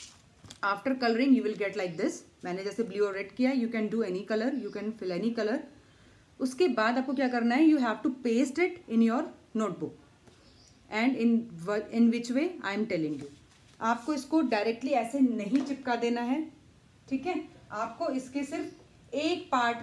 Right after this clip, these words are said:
पे ही फेविकोल लगानी है। Like आपने इसका एक part ले लिया, ठीक है, या इस वाले part पे आपने फेविकोल लगा दी और इसको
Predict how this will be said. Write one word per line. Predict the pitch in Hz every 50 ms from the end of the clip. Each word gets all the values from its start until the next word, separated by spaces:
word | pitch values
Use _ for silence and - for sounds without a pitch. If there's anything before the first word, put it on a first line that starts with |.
| - -
पे | 262
ही | 262 247 285 311 311
फेविकोल | 285 233 208 214 233 - 262 254
लगानी | 226 196 175 180 175 170 175 175
है। | 180 170
Like | 185 202 214 254 254 247
आपने | 220 208 - 233 226 254 294 311 - - - - - -
इसका | - - 269
एक | 247 233 240 240 -
part | 233 208 208 214 226
ले | 226 214 214
लिया, | 214 226 262 311 320 - - - - - - - - - - - - - - - -
ठीक | 254 254 339
है, | 330 269 233
या | 226 233 254
इस | - 262 254 -
वाले | 254 240 240 247
part | 247 - 240 220 214 - -
पे | 240
आपने | 233 214 208 - 226 233 294 320 330 - - - - -
फेविकोल | 226 208 214 233 - 226 226 220
लगा | 208 185 185 185 180
दी | 175 285 320 311 - - -
और | 196 202 202 214
इसको | 208 - - 269 320 339